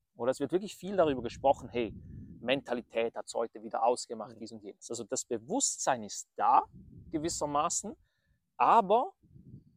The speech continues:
Speaker 1: dass man es wirklich trainieren kann, das sind sich noch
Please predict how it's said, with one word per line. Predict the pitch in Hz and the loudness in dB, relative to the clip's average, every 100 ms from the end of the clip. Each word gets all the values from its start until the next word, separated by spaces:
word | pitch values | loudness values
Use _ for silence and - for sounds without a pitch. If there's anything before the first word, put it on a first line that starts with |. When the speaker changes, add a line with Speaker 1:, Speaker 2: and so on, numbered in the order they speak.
| _ _ _ _ _ | _ _ _ _ _
Speaker 1:
dass | - 226 - | 4 4 2
man | 185 165 | 2 2
es | 131 123 | 2 0
wirklich | 139 160 139 - - | 0 0 -2 -10 -10
trainieren | 127 123 135 127 113 - | -6 -6 -6 -8 -10 -12
kann, | - 143 214 240 - | -6 -6 -6 -10 -8
das | - - | -6 -6
sind | - 208 - | -4 -4 -6
sich | - - 143 | -10 -10 -2
noch | 156 - - | -2 -2 -16